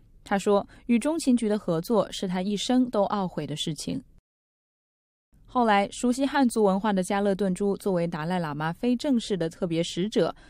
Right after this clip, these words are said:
多次前往北京与历届中国政府领导人会面，包括邓小平、胡耀邦、习仲勋等。一九七九年，邓小平曾对加勒顿珠说：“除了独立以外，什么都可以谈。”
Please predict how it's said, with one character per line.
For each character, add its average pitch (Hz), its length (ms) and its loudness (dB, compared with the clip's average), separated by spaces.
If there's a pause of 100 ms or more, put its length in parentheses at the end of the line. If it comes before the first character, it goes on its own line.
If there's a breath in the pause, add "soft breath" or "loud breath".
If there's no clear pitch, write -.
(120)
多 311 160 0
次 302 200 0
前 208 200 -2
往 208 160 2
北 160 180 -2
京 208 280 -2
与 165 260 -4
历 220 180 2
届 185 220 0
中 190 200 -2
国 175 160 0
政 196 220 -2
府 160 140 -6
领 151 180 -2
导 180 160 -2
人 151 160 -2
会 208 160 -2
面， 190 260 0 (320 soft breath)
包 185 160 2
括 185 320 0
邓 240 160 0
小 151 200 -2
平、 160 420 -6
胡 170 220 -4
耀 180 180 0
邦、 196 300 2
习 - 240 -6
仲 220 180 0
勋 262 240 2
等。 240 180 0 (840)
一 233 140 -2
九 214 180 2
七 233 180 -4
九 226 140 0
年， 170 260 -2 (140)
邓 247 140 0
小 196 160 2
平 196 240 -4
曾 196 160 -2
对 208 160 0
加 208 160 -2
勒 208 100 0
顿 196 180 -2
珠 220 160 0
说： 220 300 0 (300 soft breath)
“除 - 120 2
了 302 140 4
独 208 220 2
立 285 200 2
以 175 100 0
外， 170 340 0
什 - 200 -4
么 160 120 -2
都 240 160 2
可 - 160 -2
以 160 120 0
谈。” 160 380 -4